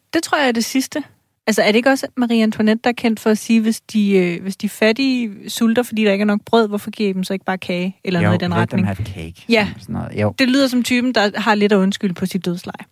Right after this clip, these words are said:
Speaker 2: Ja, men, øh, det, hun er jo også en meget verdensfjern kvinde, som ikke
Speaker 1: Nå,
Speaker 2: aner,
Speaker 1: ja.
Speaker 2: hvad der foregår omkring hende.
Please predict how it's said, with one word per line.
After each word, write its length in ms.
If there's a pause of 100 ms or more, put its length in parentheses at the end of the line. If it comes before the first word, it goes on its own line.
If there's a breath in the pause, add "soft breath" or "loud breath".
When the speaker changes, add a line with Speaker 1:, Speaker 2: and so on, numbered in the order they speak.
Speaker 2:
Ja, 160 (360)
men, 240
øh, 260
det, 240 (180)
hun 260
er 60
jo 120
også 140
en 20
meget 200
verdensfjern 600
kvinde, 380
som 140
ikke 180
Speaker 1:
Nå, 160
Speaker 2:
aner, 120
Speaker 1:
ja. 240
Speaker 2:
hvad 120
der 80
foregår 340
omkring 420
hende. 160